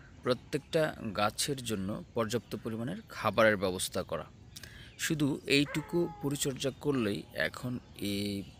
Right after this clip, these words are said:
গাছগুলোতে আশা করছি ফুল ফল আসবে। এখানে অল্প জায়গায় অনেকগুলো চারা রোপণ করা হয়েছে,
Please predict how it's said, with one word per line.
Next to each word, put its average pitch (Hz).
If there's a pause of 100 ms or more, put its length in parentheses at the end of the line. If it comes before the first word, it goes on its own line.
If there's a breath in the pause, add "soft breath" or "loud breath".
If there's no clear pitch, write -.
(920)
গাছগুলোতে 110 (800)
আশা 117
করছি - (120)
ফুল 117
ফল 98 (120)
আসবে। 95 (1600 loud breath)
এখানে 139
অল্প 143
জায়গায় 131 (120)
অনেকগুলো 135 (200)
চারা 120
রোপণ 117
করা 107
হয়েছে, 107